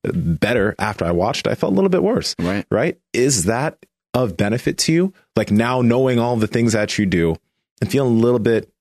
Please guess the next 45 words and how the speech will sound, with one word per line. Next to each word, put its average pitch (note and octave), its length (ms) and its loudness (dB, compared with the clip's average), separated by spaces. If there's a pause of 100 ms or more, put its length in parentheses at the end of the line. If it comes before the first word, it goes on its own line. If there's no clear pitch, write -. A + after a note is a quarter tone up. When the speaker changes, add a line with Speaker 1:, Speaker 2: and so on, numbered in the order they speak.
(140)
Speaker 1:
eh, C3 320 -2 (320)
sad A#2+ 240 0
about A2+ 180 0
the G2 60 -2
world A2 360 2
and E2+ 180 0
things A2 180 0
that G#2 100 0
are G2+ 40 0
going G2+ 260 0
on, G#2 240 -2 (600)
are A2 100 0
you A#2+ 560 0 (280)
better C3 240 0
of C3+ 100 0
a G#2+ 80 -2
person A2 880 0
right B2+ 240 0
now B2+ 260 0
in C3 80 0
this A#2 200 -2
moment B2 260 -2
because A#2+ 300 -2
of D3 80 0
it? F#3 160 -4 (520)
And B2+ 100 0
if A#2 80 -2
the C#3+ 120 0
answer D4+ 260 -2
is G#2 140 0
yes, G#2 260 -2
okay. E2 440 -2
But G2+ 380 -4 (180)
I F3+ 280 0
feel D2+ 500 -2
that F#2 180 -2
a F#2 40 0
lot A#2 200 0
of B2 40 -2
the G#2 80 2
times A#2 460 -2 (420)
the G2 200 0
answer E3+ 280 -2
is G3 120 0
no. D4 360 0